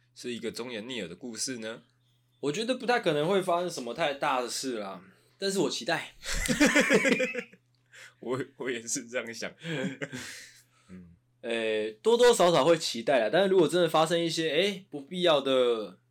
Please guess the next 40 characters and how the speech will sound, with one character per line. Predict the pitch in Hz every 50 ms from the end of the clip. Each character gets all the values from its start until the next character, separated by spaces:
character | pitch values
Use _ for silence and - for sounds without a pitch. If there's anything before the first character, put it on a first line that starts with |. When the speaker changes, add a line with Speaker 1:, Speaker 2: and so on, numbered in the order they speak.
| _ _ _ _ - - - _ _ _ _ _
Speaker 2:
太 | - - 175 147
激 | - - - 156 151 160
烈 | 165 160 139 123
的 | - - 113 110 107 104 104 101 101 98 95 - _ _ _ _ _ _ _ _ _
对 | - 170 127 113
峙， | - - 160 147 113 92 95
或 | - - 117 117 123
者 | 127 127
说 | - - 131 123 123 127 127
口 | - - - 117 143
角， | 160 - - - - - - _ _ _ _ _ _ _ _ _ _
Speaker 1:
嗯。 | 120 131 123 113 104 98
Speaker 2:
哦， | 113 110 104 101 98
甚 | - - - 160 151
至 | 147 156
说 | 143 - 151 139 135 131 131 135 135 - _ _ _ _ _ _ _ _ _ _ - - _ _ _ _ _
Speaker 1:
手 | - - - 95 110
脚。 | 113 - - - _ _
Speaker 2:
手 | - - - - - 110 147
脚。 | 160 - - 135 104 98 - - _ _ _ _ _ _ _ _ _ -
Speaker 1:
嗯。 | 113 113 110 104 95 92 95 _ _
Speaker 2:
或 | - 131 127
是 | 120 135 135 131
说 | 135 - 131 123 123 123 123 120 120 - _ _ _ _ _ _ _ _ _ _ _ _ _ _ _ _ _ _ _
刀 | 143 139 143 143
棍 | - - 170 143 120 - - -
之 | - 123 123
类 | - 170 160 123
的。 | - - - - - - - - - - _ _
<laughs> | _ _ _ _ _ - - - - - _ _
哦， | - 107 104 95 95
Speaker 1:
嗯。 | 101
Speaker 2:
我 | 110 117
是 | 120 - 156
会 | 165 165
上 | 160 170 151 135
前 | - 113 107
去 | 113 127 117
制 | - 135 123 101
止 | - -